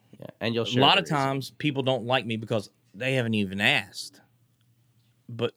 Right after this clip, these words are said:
Speaker 2: I haven't reached out and said, "Hey, why don't you come do this show?" Like, how am I supposed to know that you're ready for it? How am I supposed to know that you wanna do it?
Speaker 1: Right.
Speaker 2: Unless you come in and show me something you have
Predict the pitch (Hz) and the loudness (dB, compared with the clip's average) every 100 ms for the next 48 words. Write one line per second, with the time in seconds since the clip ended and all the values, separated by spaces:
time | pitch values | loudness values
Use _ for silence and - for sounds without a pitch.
0 | - 104 110 101 101 104 - 113 90 - | -2 0 0 -2 -4 -8 -4 -4 -4 -8
1 | 101 120 110 - - _ 113 113 - 120 | -6 -4 -6 -10 -20 _ -6 -6 -4 -4
2 | 110 107 98 95 - 98 - _ _ _ | -2 -2 -4 -6 -8 -8 -10 _ _ _
3 | _ _ - 101 - _ _ _ _ _ | _ _ -16 -16 -16 _ _ _ _ _
4 | - - 180 190 151 151 165 - 135 131 | -10 -2 2 2 2 0 -2 -4 0 0
5 | - 120 143 127 104 110 - _ _ 104 | 0 -2 0 0 -2 -6 -14 _ _ -14
6 | 107 110 113 110 127 120 - 202 - 85 | -12 -4 0 2 2 4 4 2 -6 -14
7 | - - 170 165 165 - 135 127 120 131 | -8 -2 0 0 -2 -4 -4 0 0 0
8 | - _ - 120 127 110 131 185 104 92 | -4 _ -4 0 0 2 2 0 -2 -6
9 | 80 - - 92 82 82 _ _ _ - | -10 -18 -18 -16 -16 -16 _ _ _ -4
10 | 123 139 - 143 - _ - - 143 127 | 0 0 0 -6 -8 _ -4 0 4 4
11 | 147 151 - 156 190 160 127 123 120 127 | 2 -2 -2 0 2 0 -2 -6 -6 -6
12 | 113 131 175 151 151 | -4 -4 -4 -6 -8